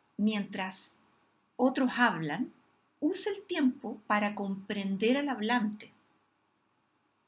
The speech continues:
Observe sus expresiones faciales, su tono de voz, su lenguaje corporal. Ahora sí tendrá la información relevante para entregar feedback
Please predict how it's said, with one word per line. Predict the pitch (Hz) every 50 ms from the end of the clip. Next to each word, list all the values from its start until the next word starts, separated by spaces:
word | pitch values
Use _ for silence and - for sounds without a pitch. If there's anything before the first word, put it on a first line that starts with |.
| _ _ _ _ _ _ _ - - - - - - - - -
Observe | 269 262 269 - - - 349 359 370 359 381 370
sus | - 349 330
expresiones | 320 - - 277 - - 311 302 311 302
faciales, | - 254 233 - - 311 339 330 233 175 143 160 -
su | - - 220 208
tono | 208 233 226 214 214 214
de | 208 202
voz, | 196 202 240 247 214 165 -
su | - - - 220
lenguaje | 208 208 208 202 202 208 208 - -
corporal. | - 190 180 - - 170 160 175 170 165 147 147 - _ _ _ _ _ _ _ _ _ _ _ _ _ _ _ _ _ _ _ _ _ _ _ _ _ _ _ _ _ _ _ _ _ _ _ _ _ _ _ _ _ _ _ _ _ _ _ _ -
Ahora | 208 208 202 214 240 262 277 -
sí | - - - 294 302
tendrá | - - 339 302 254 233 240 247
la | 247 240
información | 240 247 254 226 214 214 208 - 240 220
relevante | 208 202 196 185 185 190 208 220 208 190 - - -
para | - 180 180 180
entregar | 180 - - 185 170 170 180 175 170
feedback | - - - 240 240 233 - - 156 139 - - - -